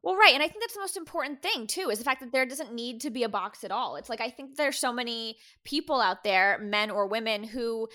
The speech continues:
identify as straight, but, you know, fantasize about something that's a little bit more homosexual, and then they're like, "Oh,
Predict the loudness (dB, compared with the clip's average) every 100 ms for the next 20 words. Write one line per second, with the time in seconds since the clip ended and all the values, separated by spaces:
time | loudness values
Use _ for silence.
0 | -2 2 2 2 2 4 4 4 0 2
1 | 2 2 0 4 6 6 2 -4 -4 -4
2 | -8 -4 -2 -2 0 4 4 4 -2 -2
3 | -2 -2 -8 -10 -6 -4 -4 2 2 2
4 | -6 -6 -8 -6 -2 -2 -2 -6 -4 -4
5 | -4 2 4 4 2 -6 -2 2 2 2
6 | 4 8 8 6 -2